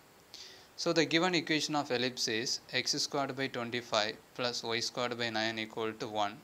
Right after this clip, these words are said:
Let it be equation number one. Okay.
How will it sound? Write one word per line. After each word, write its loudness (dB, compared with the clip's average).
Let 0
it -6
be -2
equation -4
number 0
one. -4
Okay. -2